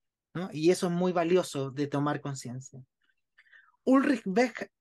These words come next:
que es un, eh, sociólogo, también ha hablado sobre la sociedad del riesgo. Ese es el concepto que Ulrich Beck plantea para nosotros. Y nosotros hablamos de la sociedad justamente de la represión de las pulsiones o del conflicto donde el sujeto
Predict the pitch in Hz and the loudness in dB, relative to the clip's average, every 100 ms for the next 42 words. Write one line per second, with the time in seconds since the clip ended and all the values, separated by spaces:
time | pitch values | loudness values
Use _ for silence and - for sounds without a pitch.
0 | _ 180 175 170 180 180 175 160 156 147 | _ 0 2 2 0 -2 -4 -6 -8 -8
1 | 135 127 131 180 247 247 233 214 196 220 | -8 -8 -6 -2 2 4 4 2 4 6
2 | 240 202 208 220 - 196 170 160 - 190 | 6 4 4 2 0 0 0 -4 -2 0
3 | 190 170 135 135 160 - 202 - 147 151 | 0 0 -2 -6 -6 -4 -4 -4 -6 -8
4 | 135 147 135 139 135 143 135 135 - 139 | -8 -8 -4 -2 0 -2 -2 -6 -6 -10
5 | - 139 135 139 139 131 131 131 131 - | -6 -6 -4 -4 -4 -4 -4 -4 -6 -8
6 | 113 - 120 - _ _ - 156 147 185 | -10 -12 -14 -18 _ _ -6 -2 2 2
7 | 175 165 180 165 139 139 156 - 175 160 | 2 2 2 0 -2 -6 -8 -6 -6 -6
8 | 151 170 151 131 127 110 - 135 120 - | -4 -2 -2 -4 -6 -8 -8 -6 -6 -6
9 | 165 - 175 170 180 170 147 127 127 120 | -6 -2 -2 -4 -6 -4 -2 -2 -2 -6
10 | - 147 139 190 170 143 127 - 131 147 | -2 -4 -2 -2 0 0 -2 -4 -8 -8
11 | 135 143 | -4 -6